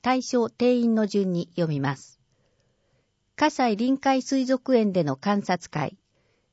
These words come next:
十二月七日日曜、九時四十五分から十五時四十分。学芸員によるマグロの水族園での生活のお話を聞き、水族園内で調査を行います。集合、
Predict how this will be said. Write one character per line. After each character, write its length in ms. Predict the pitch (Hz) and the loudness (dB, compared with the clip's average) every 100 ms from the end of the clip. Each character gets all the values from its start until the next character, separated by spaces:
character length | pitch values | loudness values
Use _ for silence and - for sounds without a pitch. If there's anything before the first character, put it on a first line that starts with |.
| _ | _
十 200 | - 277 | 0 0
二 120 | 285 277 | 2 2
月 240 | 262 - | 0 0
七 220 | 240 220 | 0 0
日 240 | 220 196 - | -2 -4 -4
日 300 | 190 - 214 | -6 -4 0
曜、 280 | 196 156 - _ | 0 0 -4 _
九 140 | 294 | -2
時 160 | 285 254 | 0 2
四 200 | 277 262 | 2 2
十 180 | 202 180 | 0 0
五 120 | 226 | 0
分 200 | 220 185 | 0 -2
か 160 | - | -2
ら 120 | 147 - | -4 -2
十 220 | 220 254 | 0 0
五 140 | 220 | 0
時 120 | 165 160 | 0 0
四 180 | 190 | 0
十 160 | 175 175 | 0 -4
分。 340 | - 139 131 - _ _ _ _ _ _ _ _ _ | -6 -6 -6 -8 _ _ _ _ _ _ _ _ _
学 260 | - 202 269 | -4 -2 0
芸 280 | 311 311 269 | 2 2 4
員 100 | 240 | 4
に 80 | 202 | 4
よ 120 | 185 | 4
る 160 | 156 - | 2 0
マ 160 | 190 202 | 0 0
グ 120 | 254 | 2
ロ 120 | 262 | 2
の 140 | 240 | 2
水 280 | 226 - 285 | -2 -2 0
族 320 | 269 277 294 | 0 -2 0
園 140 | 262 220 | 2 2
で 100 | 185 | 0
の 100 | 156 | -2
生 240 | - 233 | 0 0
活 300 | 226 220 - | 2 -2 0
の 120 | 202 | 0
お 40 | 190 | 0
話 460 | 214 202 196 - | 0 0 0 -2
を 60 | 180 | -2
聞 140 | - | -4
き、 260 | - 165 170 _ _ _ _ | -8 -8 -8 _ _ _ _
水 260 | - 294 294 | -2 2 2
族 300 | 302 - 302 | 0 0 2
園 180 | 302 262 | 4 4
内 220 | 202 165 | 2 2
で 100 | 147 | 0
調 240 | - 277 | 0 0
査 240 | 262 208 165 | 2 2 2
を 100 | 151 | 0
行 140 | 175 | 0
い 240 | 170 147 | 0 -2
ま 160 | 143 139 | -4 -8
す。 180 | - _ _ _ _ _ _ _ - | -10 _ _ _ _ _ _ _ -6
集 260 | - 269 | 0 0
合、 340 | 233 220 196 | 2 2 2